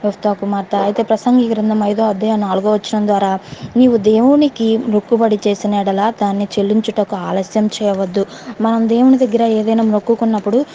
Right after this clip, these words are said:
దానికి ఆలస్యం చేయకూడదు. ఆలస్యం చేస్తే ఏమైంది అని అంటే శాపగ్రస్తులంగా మారతామని వాక్యం సెలవిస్తుంది. మలాకీ గ్రంథం ఒకటో అధ్యాయం పద్నాలుగో వచనం ద్వారా,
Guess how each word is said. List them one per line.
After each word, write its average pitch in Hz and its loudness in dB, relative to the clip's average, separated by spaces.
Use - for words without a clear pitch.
దానికి 226 2
ఆలస్యం 233 2
చేయకూడదు. 202 0
ఆలస్యం 240 2
చేస్తే 226 -2
ఏమైంది 220 2
అని 214 0
అంటే 208 -2
శాపగ్రస్తులంగా 220 -2
మారతామని 202 -2
వాక్యం 202 0
సెలవిస్తుంది. 208 -2
మలాకీ 247 2
గ్రంథం 220 2
ఒకటో 208 0
అధ్యాయం 208 0
పద్నాలుగో 208 -2
వచనం 208 -2
ద్వారా, 202 0